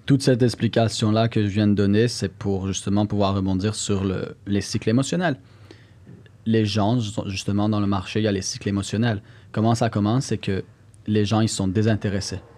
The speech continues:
Ils le regardent pas, ils sont juste pas intéressés. C'est pas qu'ils ont peur, c'est pas qu'ils sont excités, ils ne sont pas intéressés, ils le regardent pas. Ensuite, qu'est-ce qui se passe ? Ça commence à prendre du volume, ça augmente. Plus ça augmente, plus ça attire l'attention.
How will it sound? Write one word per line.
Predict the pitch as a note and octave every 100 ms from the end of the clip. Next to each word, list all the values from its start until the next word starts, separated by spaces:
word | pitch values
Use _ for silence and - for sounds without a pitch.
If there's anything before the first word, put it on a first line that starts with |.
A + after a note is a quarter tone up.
| -
Ils | G#2+
le |
regardent | G2+ G2+ G#2 G2
pas, | -
ils | F3+
sont | C3
juste | C3+ -
pas | C#3
intéressés. | C3 B2+ B2 C3 A#2 - -
C'est | -
pas | E3
qu'ils | E3+ D3+
ont | C#3+
peur, | C#3
c'est | C3+
pas | C#3
qu'ils | -
sont | B2+
excités, | A#2+ - B2+
ils | A#2+
ne |
sont | B2 D#3
pas | C#3+
intéressés, | D#3 D3+ D3+ -
ils | D3+
le |
regardent | A2+ A2 A2 -
pas. | F#2 - - - - - - - - - -
Ensuite, | A2 - C#3+
qu'est-ce | - A#2+
qui | -
se | -
passe ? | G#2+ C3 - - - -
Ça | - G2+
commence | G#2 A2 G#2+
à | G2+
prendre | - G#2+
du | G2+
volume, | G#2 G#2 G2 G#2 C#3 - -
ça | - G#2+ G2
augmente. | G2 F#2+ A2 C#3 - -
Plus | - D3+
ça | - C#3
augmente, | B2+ C#3 C3+
plus | A#2+
ça | -
attire | G#2+ -
l'attention. | G#2 G2+ G#2 - G2+